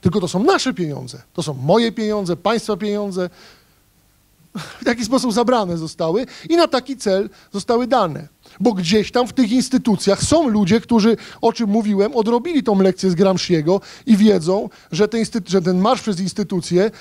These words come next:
jest rzeczą najistotniejszą. Do dyskusji, y, po, po, pozwolę państwu po tym, co, co ja tu jeszcze chciałem państwu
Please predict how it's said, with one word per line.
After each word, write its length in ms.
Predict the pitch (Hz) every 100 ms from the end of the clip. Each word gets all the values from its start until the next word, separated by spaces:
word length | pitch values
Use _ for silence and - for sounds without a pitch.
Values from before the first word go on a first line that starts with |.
| -
jest 320 | 185 214 220 240
rzeczą 540 | 170 180 175 196 226 170
najistotniejszą. 1040 | 185 202 214 - 247 262 190 139 - 139 - _ _ _ _ _ _ _ _ _ _ _ _ _ _ _ _ _ _ _ - _ _ _ _ _ _ _ _ _ _ _ _ -
Do 180 | 170 226
dyskusji, 540 | 208 - 190 185 185 208 170 165 160
y, 60 |
po, 400 | 160 165 160 156 160
po, 200 | 160 156
pozwolę 340 | - 156 156 147
państwu 420 | 151 147 - 143
po 160 | -
tym, 180 | 143 139
co, 280 | 123 139 131
co 140 | -
ja 60 | 127
tu 80 | 139
jeszcze 160 | -
chciałem 200 | 120 147
państwu 300 | 120 123 135